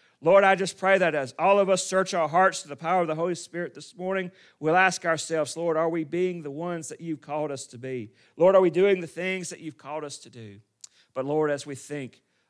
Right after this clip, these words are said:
about hesitating or going forward, Lord, we read these words this morning and see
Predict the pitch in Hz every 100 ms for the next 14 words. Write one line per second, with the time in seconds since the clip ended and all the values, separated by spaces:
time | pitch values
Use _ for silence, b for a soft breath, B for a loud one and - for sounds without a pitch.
0 | - 135 156 135 170 170 165 170 170 156
1 | 147 127 151 156 - 117 110 104 _ _
2 | _ _ _ 147 151 147 123 139 139 139
3 | 135 123 127 123 127 - - 131 123 123
4 | 120 - 113 92